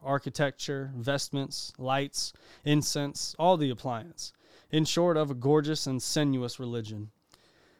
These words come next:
The theology, the worship, and the discipline of the various churches of the Reformation are found in-, insufficient to meet the religious cravings of the people. They are too severely simple to satisfy the hearts that long for something tangible on which to lean for support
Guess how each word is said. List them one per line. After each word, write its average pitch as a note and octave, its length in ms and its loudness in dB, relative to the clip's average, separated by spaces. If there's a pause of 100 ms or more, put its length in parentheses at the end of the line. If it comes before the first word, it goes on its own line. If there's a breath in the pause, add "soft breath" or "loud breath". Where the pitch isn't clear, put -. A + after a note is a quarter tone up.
(420 soft breath)
The D3 60 0
theology, E3 760 4 (180)
the C3+ 100 -2
worship, D3+ 640 2
and C#3+ 120 2
the B2 60 0
discipline C3 540 0
of A#2 80 -4
the A#2 60 -6
various B2+ 480 -2
churches B2 540 -6
of B2+ 80 -4
the A#2 80 -6
Reformation B2+ 760 -6
are A#2+ 100 -8
found D3 320 -2
in-, C3+ 200 -2
insufficient D#3 960 -2
to C3+ 100 -6
meet C3 200 0
the C3 100 -4
religious B2+ 460 -2
cravings B2 500 -2
of A2+ 60 -6
the A2+ 60 -8
people. A#2+ 440 -10 (840 soft breath)
They D#3 100 6
are D#3+ 80 6
too A#3 160 2
severely D#3+ 480 4
simple B2+ 760 2
to B2+ 100 -10
satisfy C#3 520 0
the B2 100 0
hearts B2+ 380 -2
that A#2 260 -6
long D3 360 4
for C3+ 140 -8
something B2 340 -2
tangible B2 600 -2
on C3+ 180 0
which C3+ 200 -4
to C3+ 100 -4
lean D3 300 2
for C3+ 180 -6
support - 520 -4